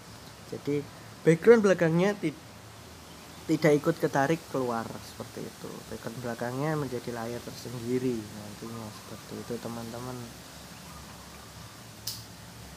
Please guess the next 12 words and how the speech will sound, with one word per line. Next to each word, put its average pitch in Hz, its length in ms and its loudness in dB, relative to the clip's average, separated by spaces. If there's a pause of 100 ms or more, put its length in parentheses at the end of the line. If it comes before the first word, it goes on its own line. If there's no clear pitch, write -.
Terus 120 220 -10
kita 117 240 -6
rubah 120 320 -6 (100)
warnanya 120 380 -4
menjadi 123 400 -2
putih 113 320 -6
aja, 117 320 -8 (1300)
karena 131 320 -4
nanti 131 240 -4
kalau 127 160 -2
warna 123 260 -6
yang 120 240 -6